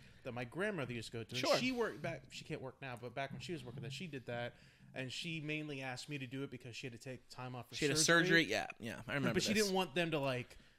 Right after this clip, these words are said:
Speaker 1: hire somebody else. So she was like, "My grandson will come and do this,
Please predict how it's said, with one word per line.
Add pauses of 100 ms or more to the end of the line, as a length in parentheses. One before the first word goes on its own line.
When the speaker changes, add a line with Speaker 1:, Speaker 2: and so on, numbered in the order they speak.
(180)
Speaker 1:
hire
somebody
else.
So
she
was
like, (200)
"My
grandson
will
come
and
do
this,